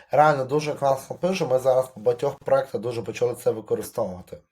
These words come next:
Так, так. Ну, дивіться, е, він характеристики точно вашого продукту не визначить. Ви можете, наприклад, їх вручну прописати,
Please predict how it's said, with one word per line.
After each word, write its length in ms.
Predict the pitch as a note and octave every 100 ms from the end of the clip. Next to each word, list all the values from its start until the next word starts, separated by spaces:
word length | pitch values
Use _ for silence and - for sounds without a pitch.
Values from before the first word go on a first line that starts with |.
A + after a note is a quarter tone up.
| _ _ _ _ _ _ _ _ _ _ _ _ _ _ _ _
Так, 240 | - F2+ E2+
так. 120 | - -
Ну, 140 | D#3
дивіться, 340 | E3 E3+ D#3 A#2+
е, 360 | G#2 C3 B2+
він 280 | B2 E3+ D#3+
характеристики 680 | - C3 - D#3 E3+ - -
точно 320 | D#3 C#3+ C#3+
вашого 320 | C3 C3 D3
продукту 400 | C#3 C3+ C3+ -
не 80 | C#3
визначить. 440 | C#3 G#3 A3 - B2
Ви 120 | C#3+
можете, 360 | C#3 C3 -
наприклад, 560 | C3 A2 A#2 - A#2 -
їх 260 | A#2+ A#2+ A#2
вручну 340 | B2 A#2 F3
прописати, 640 | - - C#3+ - F#3 F#3+